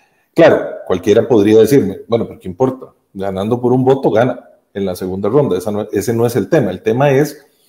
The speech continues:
un tema de respaldos que tiene que ver con algo que usted planteaba al inicio, que tiene que ver con la legitimidad de ese gobierno,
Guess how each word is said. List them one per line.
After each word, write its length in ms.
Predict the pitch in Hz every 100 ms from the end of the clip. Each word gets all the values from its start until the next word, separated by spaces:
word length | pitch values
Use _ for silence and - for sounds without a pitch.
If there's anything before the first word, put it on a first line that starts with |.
| _ _ _
un 160 | - 131
tema 260 | 156 151 160
de 100 | 131
respaldos 880 | 113 - 156 110 92 107 113 - -
que 80 | 98
tiene 240 | 101 113
que 100 | 127
ver 160 | 110 117
con 200 | 123 95
algo 280 | 104 120
que 100 | -
usted 220 | 87 - -
planteaba 360 | 113 104 101
al 80 | 110
inicio, 340 | 104 139 - -
que 80 |
tiene 220 | - - 104
que 80 |
ver 180 | 127 104
con 160 | - 127
la 60 |
legitimidad 880 | 98 95 - 95 - 101 98 101 160
de 120 | 139 92
ese 160 | -
gobierno, 340 | - 71 -